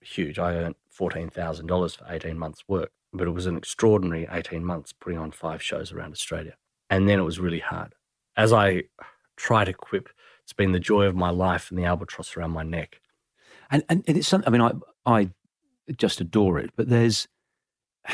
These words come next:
Speaker 2: when, when I talk to people who do remarkable things, sometimes the kickback and opposition they get is surprisingly from the people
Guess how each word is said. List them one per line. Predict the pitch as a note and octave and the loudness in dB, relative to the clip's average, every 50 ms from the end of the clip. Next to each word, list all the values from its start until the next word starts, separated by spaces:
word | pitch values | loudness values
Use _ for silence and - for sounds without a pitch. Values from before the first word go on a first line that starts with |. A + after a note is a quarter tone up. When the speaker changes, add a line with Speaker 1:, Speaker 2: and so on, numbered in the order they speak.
| - - - - - - - _ | -6 -6 -6 -8 -12 -16 -4 _
Speaker 2:
when, | - D3+ | 2 4
when | F3+ F3 E3+ | 6 6 6
I | E3 D#3 D3 C#3+ - _ _ _ | 6 6 6 4 2 _ _ _
talk | - - C3+ B2 - | 2 4 4 4 2
to | - - | 0 -2
people | - - A2 G2 - G2+ G2 G2+ G2 | 2 2 2 2 4 4 2 2 2
who | G2+ G2+ G2 F#2+ F#2+ F#2 F2+ E2+ _ _ _ _ _ _ _ _ _ _ _ _ _ _ _ _ _ _ _ | 2 4 4 4 4 4 2 0 _ _ _ _ _ _ _ _ _ _ _ _ _ _ _ _ _ _ _
do | - A2+ G2+ | 2 4 6
remarkable | G2 G2 G2 G2 F#2 F2 - - - F2+ F2 | 6 6 6 4 4 2 0 -2 -4 -4 0
things, | - - F#2+ D#2+ C2+ B1+ C#2 - | 0 0 0 0 0 -4 -6 -6
sometimes | - - D3+ D3 D3 B2+ B2 A2+ G#2 G2 F#2+ F2+ - - _ _ _ _ _ _ _ _ _ _ _ _ _ - | -2 0 2 2 2 4 4 4 4 4 2 2 -2 -6 _ _ _ _ _ _ _ _ _ _ _ _ _ -4
the | A2+ - | -4 -4
kickback | - - - F#3+ - - - - A#2 A2+ A2 - | -2 0 0 0 0 -2 -2 -2 0 0 2 2
and | A2 | 2
opposition | G#2+ - - G2+ F#2+ G#2 - - F#2+ | 2 2 2 2 2 2 2 2 0
they | D#2+ C2 C2+ | 0 0 -2
get | C2 B1+ C2 - - _ _ _ _ _ _ _ | -4 -6 -6 -8 -8 _ _ _ _ _ _ _
is | - B2 A2 | 0 2 2
surprisingly | - - - - - - - - - C#3+ C3+ C3 C3 B2 A2 G#2+ G2+ G2+ G2 | 4 2 2 0 -2 -4 -4 0 4 4 6 6 6 6 4 4 4 2 2
from | - - G#2 | 2 2 2
the | G#2 G2+ | 2 2
people | - A2 G#2+ - - G#2 G2+ G2 | 2 2 2 4 4 4 2 2